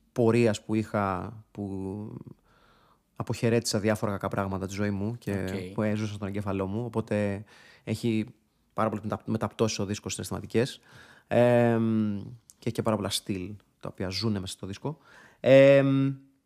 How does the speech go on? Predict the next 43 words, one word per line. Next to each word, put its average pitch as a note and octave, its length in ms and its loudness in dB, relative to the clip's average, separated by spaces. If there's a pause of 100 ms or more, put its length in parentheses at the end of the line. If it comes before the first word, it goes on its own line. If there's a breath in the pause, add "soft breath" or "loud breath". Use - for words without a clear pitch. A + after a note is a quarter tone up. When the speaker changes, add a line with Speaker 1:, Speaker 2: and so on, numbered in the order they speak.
(420)
Speaker 1:
αλλά D3 360 10
το, D3+ 280 2
το D#3+ 80 0
σίγουρο G3+ 340 6
είναι G3+ 200 4
ότι, D#3 160 2
για D#3+ 100 4
παράδειγμα, F3+ 440 6
θα, - 260 2 (760)
δεν D3+ 260 4
ξέρω D#3+ 260 8
πότε E3 220 0
θα - 80 -10
μπορέσω D#3 280 0
να, D3+ 140 -4
να C#3+ 160 -6
το C3 100 -8
περφορμάρω C3 520 -2
live B2 300 6
αυτό G2 160 -8
το G2+ 80 -2
υλικό, F#2+ 240 -2
το A#2+ 80 0
οποίο A#2+ 140 0
με A#2 60 0
πονάει A2+ 260 2
πάρα G#2 220 0
πολύ. G2 340 -4 (300 soft breath)
Δηλαδή, A#2+ 220 2
όταν, A#2+ 160 4
όταν B2+ 320 2
έχεις B2+ 260 0
κάτι A#2 540 2 (220 soft breath)
που A2+ 160 -4
πραγματικά B2 920 4
θες A#2+ 300 2
να A2 100 0
το G#2+ 240 -2
βγάλεις G2+ 280 -2
προς G2 120 -10
τα G2 100 -4
έξω, G#2 400 -6
Speaker 2:
Μμμ. A2 240 -10